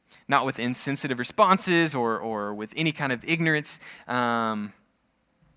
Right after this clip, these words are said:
it's easy for us, i-, if it's not our immediate family or our immediate friends that are, are affected by something, to, to just, to just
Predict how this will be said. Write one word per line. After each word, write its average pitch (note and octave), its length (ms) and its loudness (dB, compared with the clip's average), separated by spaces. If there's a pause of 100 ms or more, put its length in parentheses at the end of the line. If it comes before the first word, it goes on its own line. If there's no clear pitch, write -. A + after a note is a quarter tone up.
(420)
it's C3+ 160 -8
easy E3 240 0
for B2+ 260 -2
us, A2 440 0 (400)
i-, - 40 -8
if A#2 380 -2
it's - 180 -4
not C#3 240 4
our B2+ 240 8
immediate C3 480 -2
family C#3+ 680 2
or A#2+ 240 4
our C#3+ 180 10
immediate C#3+ 540 0
friends D3 480 2
that C3+ 120 0
are, A#2 200 4
are A#2+ 200 4
affected C#3+ 480 0
by A2 160 -2
something, A2+ 500 -4
to, - 120 -10
to A#2 160 -6
just, G#2+ 340 -8 (260)
to C3 100 -6
just A2 220 -6